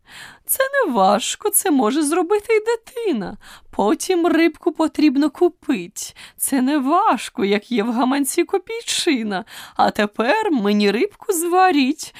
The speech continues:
Це не важко, це можна упорать на місці. Та ще й в миску її покладіть. Це не важко, бо рибка давно вже в мисці.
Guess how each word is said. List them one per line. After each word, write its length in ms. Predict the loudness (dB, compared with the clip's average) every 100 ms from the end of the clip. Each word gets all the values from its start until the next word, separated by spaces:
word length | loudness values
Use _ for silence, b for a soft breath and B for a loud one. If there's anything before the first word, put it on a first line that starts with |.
| B B
Це 220 | -4 0
не 180 | 2 2
важко, 540 | 4 4 4 0 -6
це 180 | -2 2
можна 380 | 2 2 2 2
упорать 640 | 0 0 0 0 0 -4
на 180 | -4 -2 -2 -2
місці. 480 | -4 -4 -6 -8 B B B -4
Та 140 | -2
ще 260 | -2 -2 0
й 100 | 2
в 140 | 0
миску 500 | 0 0 -2 -2 0
її 340 | 4 4 4 4
покладіть. 1000 | 2 0 2 0 0 -2 -6 -8 -10 B B B
Це 200 | -4 -2 0
не 180 | 0 4
важко, 500 | 6 4 0 -2 0
бо 260 | 2 2
рибка 420 | 2 -2 -4 -4
давно 420 | 0 2 2 2 0
вже 180 | 0
в 240 | 2 2 0
мисці. 580 | -2 -4 -6 -6 -8